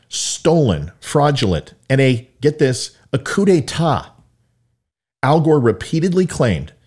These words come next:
that he was the real winner of the two thousand election.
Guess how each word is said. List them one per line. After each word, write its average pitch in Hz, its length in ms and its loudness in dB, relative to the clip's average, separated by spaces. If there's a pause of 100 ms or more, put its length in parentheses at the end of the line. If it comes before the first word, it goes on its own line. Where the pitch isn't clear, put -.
(300)
that 95 140 -6
he 143 100 0
was 139 160 2
the 147 120 2
real 165 540 2
winner 90 420 -2 (100)
of 101 100 -2
the 104 60 -2
two 120 240 0
thousand 101 580 -2
election. 101 580 -4